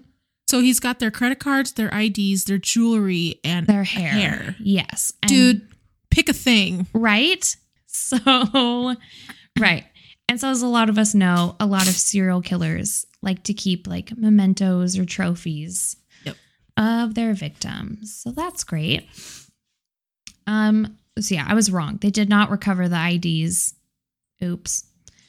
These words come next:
Speaker 1: That is, like, the dumbest thing
Speaker 2: Right?
Speaker 1: you
Speaker 2: It's
Speaker 1: can
Speaker 2: like
Speaker 1: take is the I D that would incriminate you
Speaker 2: <laughs>
Speaker 1: instantly.
Speaker 2: Right? And yet somehow it didn't come back to bite him in the ass because
Speaker 1: Well, it's the eighties. It's fine.
Speaker 2: Yeah.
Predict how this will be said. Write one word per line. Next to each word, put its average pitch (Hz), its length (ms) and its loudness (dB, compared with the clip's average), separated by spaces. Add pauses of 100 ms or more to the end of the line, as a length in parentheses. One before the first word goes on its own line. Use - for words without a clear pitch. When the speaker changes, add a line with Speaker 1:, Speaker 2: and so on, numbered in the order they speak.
(680)
Speaker 1:
That 240 120 -4
is, 294 180 -4
like, 269 240 -8
the 180 140 -10 (160)
dumbest 208 420 0
thing - 500 -14
Speaker 2:
Right? 294 360 0
Speaker 1:
you 240 120 2
Speaker 2:
It's 262 80 0
Speaker 1:
can 294 180 4
Speaker 2:
like - 40 -2
Speaker 1:
take - 500 -4
is 208 280 -4 (120)
the 220 300 -4
I 220 300 2
D 214 300 0
that 202 300 -2 (320)
would 214 140 0
incriminate 233 800 4
you 220 520 2
Speaker 2:
<laughs> 247 60 -2
Speaker 1:
instantly. 302 800 0 (300)
Speaker 2:
Right? 277 540 -2
And 254 160 0
yet 277 200 -6
somehow 254 960 -2
it 214 140 -4
didn't 269 220 -4
come 262 180 -4
back 240 220 -2
to 233 60 0
bite 202 200 4
him 196 80 6
in 196 100 4
the 185 100 2
ass - 360 -6
because 185 580 -2
Speaker 1:
Well, 233 140 2
it's - 160 2
the 175 140 -2
eighties. 170 320 -4
It's - 280 -4
fine. 165 300 -4
Speaker 2:
Yeah. - 420 0